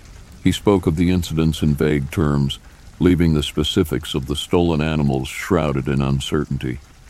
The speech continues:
It had been a year and a half since those mysterious encounters began, casting a shadow of fear and apprehension over our lives.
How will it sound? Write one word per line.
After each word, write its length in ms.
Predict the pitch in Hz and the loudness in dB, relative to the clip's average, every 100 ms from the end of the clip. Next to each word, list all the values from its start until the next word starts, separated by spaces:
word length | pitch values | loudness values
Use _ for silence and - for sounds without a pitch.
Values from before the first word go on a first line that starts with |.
| - - - - - | -20 -20 -20 -8 0
It 100 | 85 | 2
had 160 | 85 | 2
been 180 | 85 87 | 2 2
a 40 | |
year 320 | 80 92 107 98 | 4 4 4 4
and 100 | 90 | 2
a 40 | |
half 400 | 80 90 73 69 | 2 2 0 -4
since 300 | - 80 73 | -4 -4 -2
those 300 | - 78 69 | 0 -2 0
mysterious 680 | 78 - - 85 78 73 - | -4 -2 0 2 2 0 -2
encounters 560 | 71 92 80 67 64 | -4 -2 -2 -2 -6
began, 540 | - 71 78 67 65 67 - - - - | -4 -2 -2 -2 -2 -6 -12 -20 -20 -4
casting 460 | 87 78 - 80 | -2 -2 -2 -2
a 60 | 71 | 0
shadow 520 | - 87 78 73 69 | 0 -2 0 0 0
of 80 | 67 | -4
fear 400 | - 95 85 78 | -2 0 2 2
and 120 | 69 | 0
apprehension 760 | 76 78 76 78 82 - 65 65 | -2 -2 0 0 0 -2 -4 -4
over 280 | 64 71 | -2 -2
our 140 | 65 64 | -2 -2
lives. 520 | 73 71 65 62 - | -2 -2 -4 -8 -12